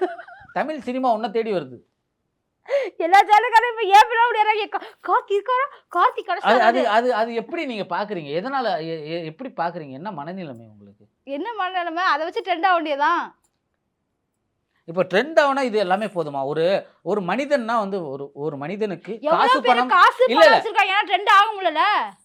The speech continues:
Speaker 1: அது, அது வாஸ்தவம் தான், இல்லைன்னு சொல்லல. இப்ப என்னன்னு பாத்தீங்கன்னா,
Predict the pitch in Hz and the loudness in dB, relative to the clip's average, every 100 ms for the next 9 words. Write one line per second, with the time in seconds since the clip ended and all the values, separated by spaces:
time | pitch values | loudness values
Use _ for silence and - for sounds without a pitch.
0 | _ _ _ _ _ 151 170 160 120 147 | _ _ _ _ _ -6 -2 -4 -4 -4
1 | 160 170 214 254 226 170 196 214 170 135 | -2 -2 -4 -8 -8 -8 -10 -10 -10 -8
2 | 127 226 _ _ _ _ _ 147 151 160 | -10 -12 _ _ _ _ _ -14 -10 -10
3 | 208 160 135 113 127 185 92 | -8 -10 -10 -12 -12 -12 -14